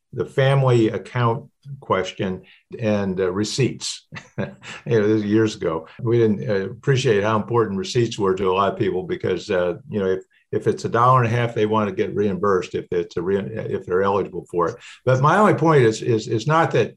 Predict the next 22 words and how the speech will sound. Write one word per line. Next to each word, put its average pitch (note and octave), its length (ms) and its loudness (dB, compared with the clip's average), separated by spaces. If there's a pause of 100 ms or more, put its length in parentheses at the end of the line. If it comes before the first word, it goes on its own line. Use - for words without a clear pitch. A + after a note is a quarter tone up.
(120)
that's A#2 320 0
not A#2 140 2
a - 20 -4
wonderful A2+ 340 -2
thing C3+ 320 2
and, F#2+ 260 -2
and F#2+ 220 -6
convenience A2 640 0
and B2+ 80 -8
tapping A2 400 -2
and F#2+ 100 -8
so G#2+ 160 0
forth. - 340 -2 (280)
But C3 160 4
there's, F#3 320 4
there's C#3 500 0
a C#3 40 2
lot D3+ 280 4
of C3 100 0
people B2 280 0
for B2 180 2
whom B2+ 340 6